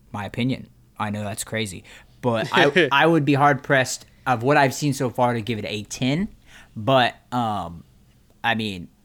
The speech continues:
Speaker 1: a-, as I hope it is, it, it's not one where, like, I look at you and go, "Fuck you, no way. Sword Art Online is not a ten out of ten. Eat ass, you idiot." It's not like that. Um,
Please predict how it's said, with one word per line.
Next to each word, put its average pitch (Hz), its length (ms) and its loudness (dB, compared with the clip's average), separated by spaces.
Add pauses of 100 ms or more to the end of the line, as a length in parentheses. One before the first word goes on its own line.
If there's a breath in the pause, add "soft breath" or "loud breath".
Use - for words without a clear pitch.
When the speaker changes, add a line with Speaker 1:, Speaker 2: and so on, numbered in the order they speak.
(580)
Speaker 1:
a-, 113 240 0
as 117 400 0 (140)
I 123 140 2
hope 127 300 0
it 113 140 -4
is, 107 360 -6 (400 loud breath)
it, 151 140 4
it's 170 180 2
not 175 240 4
one 156 180 4
where, 143 200 4
like, 117 340 2 (200)
I 127 100 4
look 135 240 2
at 120 60 -4
you 117 120 0
and 110 120 -2
go, 101 360 -4
"Fuck - 720 2
you, 135 360 4
no 156 200 4
way. 107 560 -2
Sword 208 260 -2
Art 160 120 6
Online 110 400 2
is 104 80 -8
not 110 120 -2
a 98 60 -4
ten 110 280 -6
out 101 60 -6
of 101 60 -10
ten. 107 360 -8
Eat 160 220 -4
ass, 107 400 -2
you 110 80 -8
idiot." 92 540 -8 (920 loud breath)
It's 143 160 0
not 180 180 4
like 101 240 2
that. 95 360 -2 (840 soft breath)
Um, 104 460 -2